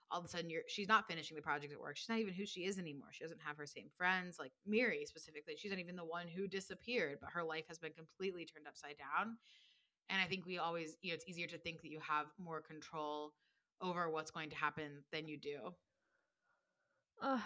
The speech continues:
Speaker 2: I feel bad for them. I, I love that they are in love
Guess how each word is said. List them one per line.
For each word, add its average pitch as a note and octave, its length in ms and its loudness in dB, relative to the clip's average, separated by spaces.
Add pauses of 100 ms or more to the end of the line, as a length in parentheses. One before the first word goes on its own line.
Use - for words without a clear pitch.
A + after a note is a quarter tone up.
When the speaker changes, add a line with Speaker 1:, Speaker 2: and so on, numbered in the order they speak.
(240)
Speaker 2:
I E4+ 180 8
feel C#4+ 220 6
bad G#3 240 6
for A3+ 160 0
them. G3+ 420 4 (100)
I, C#4+ 500 12 (2250)
I C#4+ 200 12
love B3 280 10
that C4+ 220 8
they A3+ 520 10 (880)
are G#3 200 12
in A3 180 6
love G3+ 560 10